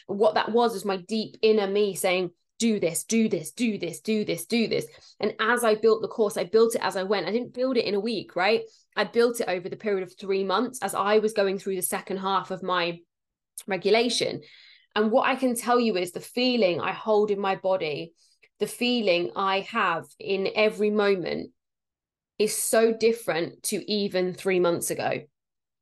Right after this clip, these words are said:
because I sleep when I know I need to sleep. Like yesterday, okay, so here's random. Yesterday, I was super dysregulated. I woke up yesterday morning and I was like, "No,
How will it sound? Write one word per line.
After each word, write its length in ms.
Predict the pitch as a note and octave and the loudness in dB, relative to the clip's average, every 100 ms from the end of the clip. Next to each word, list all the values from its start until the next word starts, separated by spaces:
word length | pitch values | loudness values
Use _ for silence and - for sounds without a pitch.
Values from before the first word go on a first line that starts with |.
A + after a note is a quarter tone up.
| _ _ | _ _
because 380 | G#3+ A3 G3 G3 - _ | -2 2 2 0 -6 _
I 160 | G3+ G3 | 0 0
sleep 640 | - - G#3+ A3+ A3+ - | -4 -8 0 2 2 -2
when 200 | G#3 G#3 F#3+ | -2 0 0
I 120 | F#3+ | 0
know 240 | F#3+ F#3 | 0 0
I 40 | F3+ | 0
need 120 | F3 | -2
to 40 | |
sleep. 180 | - F#3+ | -4 -2
Like 160 | F#3 A#3+ | 0 0
yesterday, 500 | C4 - E3+ D3 - | 0 -2 -4 -4 -4
okay, 220 | F#3 G3+ | -2 0
so 120 | G3+ | 0
here's 200 | G3+ F3+ | 0 0
random. 280 | E3+ D#3 D#3 - | -2 -4 -6 -2
Yesterday, 500 | G#3 A#3 A3+ - D#3+ | 0 0 -2 -2 0
I 100 | F3 | 0
was 180 | F3 - | -2 -4
super 200 | F3 - | -6 -8
dysregulated. 640 | D#3+ G2+ - G2 - - _ _ _ _ _ _ _ _ | -8 -8 -6 -6 -6 -8 _ _ _ _ _ _ _ _
I 40 | G#3 | 2
woke 140 | G#3+ | 4
up 60 | A#3 | 2
yesterday 280 | A3+ A3 A3 | 0 2 2
morning 420 | F#3+ F3+ E3 E3+ _ _ _ _ - | 2 0 -2 -6 _ _ _ _ -2
and 100 | G#3 | 2
I 100 | F#3+ | 2
was 120 | F#3 | 2
like, 380 | F#3+ E3+ D#3+ - _ _ - | 2 2 0 -6 _ _ -8
"No, 380 | G3+ E3+ D#3+ | -2 0 0